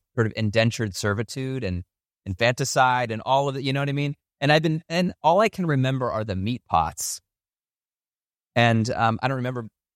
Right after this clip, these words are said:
reading about meat pots earlier in Egypt, but, but they're remembering it. Now, pain fuels nostalgia, does it not? The pain of the present fuels nostalgia for the past. And, and I, and I'm guilty,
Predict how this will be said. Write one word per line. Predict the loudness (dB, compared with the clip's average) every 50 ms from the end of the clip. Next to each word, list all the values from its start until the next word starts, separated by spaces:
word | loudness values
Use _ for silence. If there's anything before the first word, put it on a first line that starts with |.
| _ -6
reading | -2 0 2 2 4
about | 4 4 2 2
meat | 0 -6 -6 -4
pots | 2 2 2 2 2 0
earlier | 0 0 2 0 0 0 0 -2
in | -2 -2
Egypt, | -4 -4 -4 -2 2 2 2 2 0 -4
but, | -4 -4 -4 _
but | -6 -2 0 0 0 2
they're | 2 4 4
remembering | 4 2 2 2 2 2 2 0 0 -2 -2 -4 -6
it. | -8 -10 _ _ _ _ _ _ _ _ _ _ _ _ _ _ _ _ _ _ _ _ _ _ _ _ _ _ -2
Now, | 2 4 4 4 4 2 0 _ _ _
pain | -4 -2 0 2 2 2 2 0 0 -2
fuels | -2 -2 -2 0 0 0 -2 -4 -2
nostalgia, | -2 -2 -2 0 4 4 6 6 4 2 0 -6 -4
does | -2 -4 -4 -4
it | -6 -6
not? | -4 -4 -2 -4 -4 -8 _ _ _ _ _ _ _ _
The | -6 -6
pain | -4 0 2 4 4 4 4 2
of | 0
the | -2 -6
present | -6 _ 0 0 0 0 0 -4 -6 -8 _ _ -6
fuels | -4 -4 -2 -2 -4 -4 -6 -8 -10 -12 -10 -8
nostalgia | -6 -6 -4 0 2 4 4 4 4 0 -4 -10
for | -10 -10
the | -10 -10
past. | _ -4 -2 -2 -2 -2 -6 -10 -12 -12 _ _ _ -8
And, | -6 -6
and | -4 -2 -2 -2
I, | -2 -4 -6 -6
and | -2 0 2
I'm | 2 2
guilty, | 2 0 -2 -2 -2 -4 -6 -6 -6 -6 -8